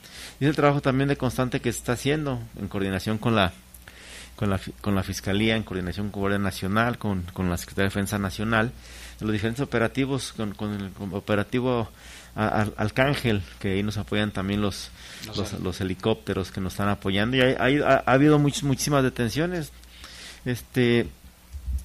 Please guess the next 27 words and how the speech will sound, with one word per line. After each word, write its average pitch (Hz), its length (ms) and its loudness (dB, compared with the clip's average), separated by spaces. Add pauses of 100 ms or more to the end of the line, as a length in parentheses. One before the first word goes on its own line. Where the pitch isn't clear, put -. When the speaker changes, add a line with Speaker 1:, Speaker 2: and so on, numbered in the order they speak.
(920)
Speaker 1:
Jaime, 120 360 6
más 123 200 6
de 131 80 4
ciento 120 240 -2
ochenta 104 300 -4
y, 95 60 -4 (280)
casi 117 200 0
ciento 123 320 -4
ochenta 104 320 -6
mil, 107 200 0
un 98 160 -4
poquito - 320 -8
más 113 120 0
de 107 40 -2
ciento 107 160 -4
ochenta 101 240 -6
mil 98 160 -2
detenciones, 101 720 -6 (560)
este, 50 760 -8 (180)
de 87 80 -4
lo 82 120 -8
que - 120 -8
va 87 120 0
la, 98 280 0 (120)
la 82 340 -8 (520)
administración, 98 560 -2
pues, - 380 -2